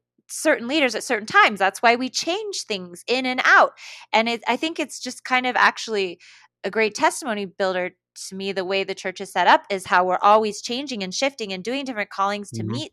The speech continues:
Speaker 1: the, all the different needs. And if you take a calling like bishop, there's so many different factors, like the person's age, their family dynamic, um, their personality, their profession.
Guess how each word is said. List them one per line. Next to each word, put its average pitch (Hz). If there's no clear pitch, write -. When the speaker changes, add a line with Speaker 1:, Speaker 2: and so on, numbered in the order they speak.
Speaker 1:
the, -
all 269
the 240
different 208
needs. 226
And 190
if 190
you 214
take 311
a 262
calling 196
like 185
bishop, 202
there's 214
so 330
many 294
different 233
factors, 247
like 165
the 220
person's 196
age, 220
their 175
family 226
dynamic, 165
um, 175
their 202
personality, 208
their 180
profession. 220